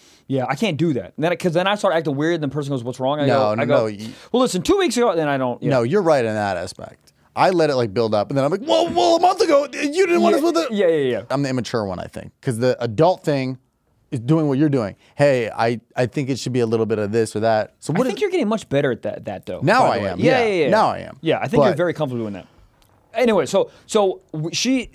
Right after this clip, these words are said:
Speaker 1: she got in, and to, and this is her argument, which I honestly agree with.
Speaker 2: She has a D U I.
Speaker 1: Yes, no. She, uh, she was, she was coming to me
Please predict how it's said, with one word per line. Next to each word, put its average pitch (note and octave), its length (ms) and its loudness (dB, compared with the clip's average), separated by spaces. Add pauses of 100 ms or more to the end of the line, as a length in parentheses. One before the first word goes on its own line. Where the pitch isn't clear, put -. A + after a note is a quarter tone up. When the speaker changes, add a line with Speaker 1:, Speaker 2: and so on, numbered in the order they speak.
(140)
Speaker 1:
she A#3+ 180 -2
got A#3+ 140 2
in, F#3 220 -2
and D#3 260 0 (640)
to, G#3+ 260 -4
and F#3+ 360 2
this A3 160 0
is G#3+ 80 -2
her G3+ 80 2
argument, F#3+ 360 0
which E3+ 240 0
I G#3+ 260 0 (220)
honestly F#3 560 0
agree C#3+ 380 0
with. C4+ 200 -2
Speaker 2:
She G#3+ 60 2
has B2 100 2
a A2 60 -2
D A2 120 -2
U G2 120 2
I. F2+ 280 -2
Speaker 1:
Yes, - 380 -2
no. C#3+ 280 -2 (260)
She, A3 720 -2 (180)
uh, C#3 560 -4 (540)
she A3 240 0
was, A#3+ 280 -2
she G#3+ 200 -2
was B3 140 0
coming C4+ 240 0
to C#4 80 -2
me F3+ 240 -2